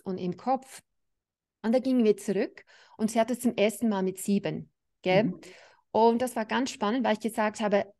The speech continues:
Speaker 1: „Okay, hast du diese Gefühle selber gebaut oder erhalten?“ „Selber gebaut? Jein. Erhalten? Jein.“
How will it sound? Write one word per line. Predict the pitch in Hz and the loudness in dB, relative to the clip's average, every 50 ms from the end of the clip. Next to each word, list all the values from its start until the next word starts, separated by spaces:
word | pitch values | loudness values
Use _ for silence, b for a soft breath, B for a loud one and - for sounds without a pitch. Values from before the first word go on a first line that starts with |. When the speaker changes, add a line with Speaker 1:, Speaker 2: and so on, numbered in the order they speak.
| _ | _
Speaker 1:
„Okay, | - 208 190 - - 208 240 381 403 - | -2 -2 -2 -2 -2 -2 -2 -2 -2 -2
hast | - 220 226 226 - - | 0 0 0 0 -2 -4
du | 226 214 196 | -4 -4 -4
diese | 196 - 208 208 190 202 | -4 -4 -4 -2 0 0
Gefühle | 196 202 196 - 202 190 190 | 0 0 0 2 2 2 2
selber | 185 - 196 175 180 - 247 | 0 -2 -2 -4 -2 -2 -2
gebaut | - 277 240 262 247 262 294 294 - - - | -2 0 2 2 2 2 2 -2 -6 -8 -6
oder | 214 208 208 - | -4 -2 -2 0
erhalten?“ | 208 202 196 190 196 196 196 196 - - 180 165 165 170 - - - _ _ _ _ _ _ _ _ _ | 0 -2 0 0 0 0 0 -2 -4 -8 -8 -8 -8 -10 -12 -16 -20 _ _ _ _ _ _ _ _ _
„Selber | - - - 214 220 240 294 | -8 -2 2 2 2 2 0
gebaut? | 294 262 285 285 302 294 - _ _ _ _ - | 0 2 4 6 4 4 2 _ _ _ _ -8
Jein. | 202 185 214 202 202 202 196 190 190 175 165 160 160 156 - _ _ _ - | -4 2 4 6 6 6 4 2 0 -2 -4 -8 -10 -14 -16 _ _ _ -6
Erhalten? | 196 196 208 214 220 226 226 - 285 302 311 302 311 - _ _ _ _ - | -4 0 4 4 4 4 2 0 -2 -2 -2 -2 -4 -10 _ _ _ _ -10
Jein.“ | 190 175 170 220 202 208 214 214 208 196 185 175 160 156 156 156 - | -8 -2 2 4 6 6 6 6 6 4 4 2 -2 -4 -8 -10 -12